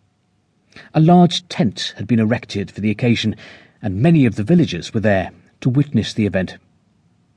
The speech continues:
Afterwards, the Russian army handed out Russian sweets and biscuits to local children. It was in Marzaf that we met Ahmed Mubarak, a pro-Moscow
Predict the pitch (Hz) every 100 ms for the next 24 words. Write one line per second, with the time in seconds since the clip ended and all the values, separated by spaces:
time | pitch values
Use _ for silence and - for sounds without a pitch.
0 | _ _ _ _ 147 107 - 80 135 -
1 | - - - - - 117 - 123 147 123
2 | 113 101 143 127 127 135 135 - - 127
3 | 156 - 151 - - 175 - - - -
4 | - 147 165 - - - - - 135 120
5 | 104 110 - 143 107 92 - _ _ _
6 | _ _ _ _ - 156 147 208 180 131
7 | 113 98 92 90 - - - _ _ -
8 | 143 147 135 139 - - - - 143 -
9 | 127 127 - 117 107 110 95 - - _
10 | _ _ _ _ _ - - - 180 135
11 | 123 - 131 135